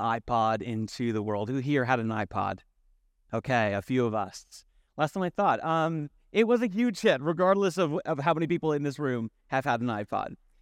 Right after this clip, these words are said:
Um, I remember being a kid when the iPod was released, and I wanted one so badly, right? Like, a thousand songs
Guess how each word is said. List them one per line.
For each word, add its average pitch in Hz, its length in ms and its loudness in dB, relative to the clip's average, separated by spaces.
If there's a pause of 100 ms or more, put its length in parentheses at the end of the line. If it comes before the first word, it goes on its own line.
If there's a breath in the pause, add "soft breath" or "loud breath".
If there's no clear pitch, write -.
(300)
Um, 165 420 2
I 190 200 6
remember 175 760 2
being 151 400 2
a 135 80 0
kid 131 400 0
when 135 140 0
the 135 160 -2
iPod 123 640 0
was 123 300 -2
released, 120 440 -2
and 135 100 -2
I 139 140 4
wanted 139 360 0
one 120 380 -2
so 123 420 -2
badly, 101 640 -4
right? 127 360 0
Like, 127 320 2 (140)
a 156 120 2
thousand 156 840 0
songs 139 840 -4